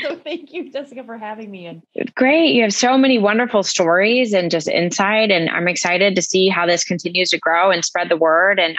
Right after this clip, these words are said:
Speaker 2: um, I will send you the link to the podcast when it gets out so you can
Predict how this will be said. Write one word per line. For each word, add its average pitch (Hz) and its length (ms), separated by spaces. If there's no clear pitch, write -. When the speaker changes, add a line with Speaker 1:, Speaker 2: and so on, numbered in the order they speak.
Speaker 2:
um, 156 220
I 214 140
will 220 240
send 220 260
you 214 60
the 208 100
link 202 220
to 208 80
the 190 80
podcast 196 520
when 202 100
it 196 80
gets 196 200
out 214 260
so - 120
you 180 180
can 165 380